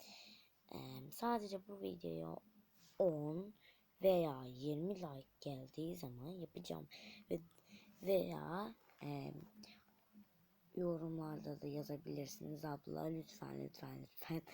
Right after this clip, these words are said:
yazın. Onu da yapabilirim yani. Bugün profil fotoğrafımı da değiştirdim. Daha dün koymuştum ama yeni değiştirdim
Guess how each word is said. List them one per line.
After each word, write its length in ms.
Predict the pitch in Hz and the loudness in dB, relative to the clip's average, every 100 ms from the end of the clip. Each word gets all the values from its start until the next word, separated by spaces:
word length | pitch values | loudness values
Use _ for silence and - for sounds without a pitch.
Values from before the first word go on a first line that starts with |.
| - - - - | -14 -14 -14 -4
yazın. 440 | - 151 156 185 208 | 0 0 0 -2 0
Onu 200 | 185 170 | -2 -2
da 60 | 143 | -2
yapabilirim 720 | 139 - - - 143 143 147 | -4 -8 -14 -8 -6 -4 -4
yani. 440 | 143 139 143 147 143 - - - - - - | -4 -4 -4 -6 -10 -14 -14 -16 -16 -20 -20
Bugün 300 | - 175 175 - - | -8 -4 -4 -8 -10
profil 260 | 170 - | -10 -10
fotoğrafımı 440 | - - - - - | -14 -12 -12 -10 -8
da 80 | - - | -8 -6
değiştirdim. 840 | - - - - - - 165 131 | -8 -8 -10 -10 -12 -6 -6 -4
Daha 320 | - 151 - | -4 -6 -4
dün 140 | 170 175 | -6 -6
koymuştum 800 | - 170 160 - - - - 185 | -10 -12 -14 -14 -18 -18 -16 -12
ama 200 | 170 165 | -10 -10
yeni 300 | 156 156 - | -8 -10 -12
değiştirdim 840 | 165 - - - - - 214 160 | -16 -16 -20 -16 -12 -10 -10 -10